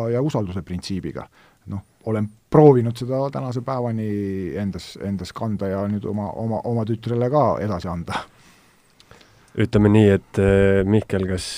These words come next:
Speaker 2: äh, sinul oli ka seitsmeaastasena Kalašnikov laua peal?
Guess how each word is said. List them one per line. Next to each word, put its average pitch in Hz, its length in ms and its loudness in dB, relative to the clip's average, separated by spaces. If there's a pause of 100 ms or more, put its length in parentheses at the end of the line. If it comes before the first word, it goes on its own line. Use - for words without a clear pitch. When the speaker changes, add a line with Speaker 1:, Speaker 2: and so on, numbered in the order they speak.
(140)
Speaker 2:
äh, 95 500 -2
sinul 101 380 2
oli 95 100 -2
ka 110 140 2
seitsmeaastasena 87 760 -4
Kalašnikov 90 640 -2 (500)
laua 87 280 0
peal? 80 160 -8